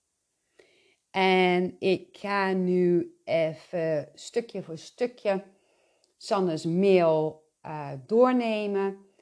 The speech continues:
En dan vertel ik meteen, ja, wat er allemaal in me opkomt.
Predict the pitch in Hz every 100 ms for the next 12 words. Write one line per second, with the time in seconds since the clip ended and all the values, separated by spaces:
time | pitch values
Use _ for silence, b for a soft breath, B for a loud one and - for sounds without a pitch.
0 | b - 170 165 151 - 165 160 160 143
1 | - 196 190 180 175 - _ _ _ _
2 | _ _ _ _ 92 180 139 160 165 175
3 | - - 156 160 156 143 147 - 156 156
4 | - - - 123 127 139 - - -